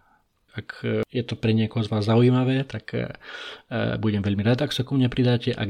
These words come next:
nie, ak toto je pre vás, na vás veľa, čo á-, áno, nie, nie je to ľahké, <laughs> preto sa to aj nevolá Seventy-five Easy, ale Seventy-five Hard, e,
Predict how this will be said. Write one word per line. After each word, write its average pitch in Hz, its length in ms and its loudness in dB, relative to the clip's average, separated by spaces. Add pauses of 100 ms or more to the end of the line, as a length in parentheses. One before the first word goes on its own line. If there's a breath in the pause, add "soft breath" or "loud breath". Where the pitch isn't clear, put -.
nie, 127 400 4 (320 loud breath)
ak - 320 -6
toto 113 240 0
je 107 160 0 (160)
pre 113 160 0
vás, 107 400 -4
na 117 160 2
vás 104 240 0
veľa, 131 400 2
čo - 160 -10
á-, 104 240 -4 (160)
áno, 117 320 2 (160)
nie, 104 240 -2
nie 104 160 0
je - 80 -6
to 104 80 0
ľahké, 104 240 -2 (120)
<laughs> 117 100 0
preto 110 180 -2
sa 107 160 -2
to 104 160 -2
aj 104 80 2
nevolá 104 320 2
Seventy-five 104 640 -2
Easy, 110 400 0
ale 113 240 -2
Seventy-five 104 600 -6
Hard, 107 320 -4
e, - 40 -20